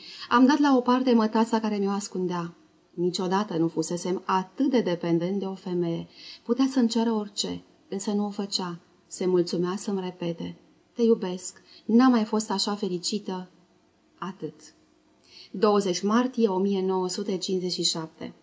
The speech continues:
Se va întoarce la Paris în câteva zile. Ce o să fac fără ea? Să o urmez și să ducem acolo o viață clandestină? Ar fi început o altă dramă. Să o iau de nevastă? De neînchipuit pentru amândoi.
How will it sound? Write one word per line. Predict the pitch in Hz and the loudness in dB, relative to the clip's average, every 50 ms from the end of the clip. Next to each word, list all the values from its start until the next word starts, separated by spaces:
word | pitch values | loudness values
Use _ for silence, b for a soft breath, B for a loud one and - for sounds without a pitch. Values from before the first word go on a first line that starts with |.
| _ _ _ _ _ _ | _ _ _ _ _ _
Se | - - 294 | 0 2 6
va | - 277 262 | 8 10 10
întoarce | 262 247 262 285 294 277 262 - 254 | 10 10 8 6 4 4 6 6 8
la | 240 226 226 | 8 8 6
Paris | 226 214 214 220 214 - | 4 4 2 2 2 2
în | 214 190 | 2 2
câteva | 185 196 190 202 190 185 185 180 | 2 0 -2 -4 -4 -2 -2 -4
zile. | 180 170 170 170 170 - - 180 - _ _ _ _ _ _ _ _ _ _ _ | -4 -2 -2 -2 -2 -2 -6 -8 -12 _ _ _ _ _ _ _ _ _ _ _
Ce | - - 285 | -6 -4 -2
o | 294 | -2
să | 285 - 254 | 0 0 -2
fac | 226 226 - 220 220 | -2 -2 -2 -6 -6
fără | - - 226 214 214 196 | -6 -8 -10 -8 -8 -8
ea? | 190 185 185 190 - _ _ _ _ _ _ _ _ _ b b b b b | -10 -10 -12 -16 -18 _ _ _ _ _ _ _ _ _ b b b b b
Să | - - - | -12 -10 -8
o | 180 | -6
urmez | 165 160 165 165 175 196 208 214 - - - - _ _ _ _ _ | -4 -2 0 0 0 0 0 -2 -2 -6 -10 -12 _ _ _ _ _
și | - - 196 | -6 -4 -2
să | - - 180 | -2 -2 -2
ducem | 165 175 175 - - 185 185 185 | -2 -4 -4 -4 -4 -4 -4 -4
acolo | - 185 175 175 180 185 185 | -4 -6 -6 -6 -6 -6 -6
o | 175 | -6
viață | 170 180 180 190 - - | -6 -6 -8 -8 -10 -12
clandestină? | 185 185 175 180 180 175 175 175 - - 180 175 196 214 220 - - _ _ _ _ | -10 -8 -6 -4 -4 -4 -6 -8 -6 -4 -4 -4 -4 -4 -6 -10 -14 _ _ _ _
Ar | - 214 214 | -4 -4 -2
fi | 226 226 | 0 0
început | 214 196 196 214 190 - 226 226 | 0 2 2 0 2 2 2 2
o | 226 208 | 2 0
altă | 202 208 208 202 202 | -2 -2 -2 -4 -4
dramă. | 175 180 180 175 175 180 180 180 - _ _ _ _ _ _ _ _ _ _ _ | -4 -4 -4 -2 -2 -4 -4 -6 -10 _ _ _ _ _ _ _ _ _ _ _
Să | - - - | -16 -8 -4
o | 160 | -4
iau | 165 180 190 | -4 -2 -4
de | 190 185 | -4 -2
nevastă? | 185 185 180 170 180 185 202 - - - 233 233 233 - _ _ _ _ _ _ _ _ _ _ _ | -2 -2 -2 -2 -4 -6 -8 -8 -8 -6 -6 -8 -8 -12 _ _ _ _ _ _ _ _ _ _ _
De | 170 165 180 | -4 0 2
neînchipuit | 180 185 185 185 190 185 - 170 165 - 185 190 190 175 | 4 4 4 4 4 2 0 -2 -2 0 -2 -2 -2 -4
pentru | - - 160 160 160 165 | -4 -4 -2 -2 -2 0
amândoi. | 160 160 165 165 175 175 175 175 175 - | 0 0 0 0 0 0 0 -2 -4 -6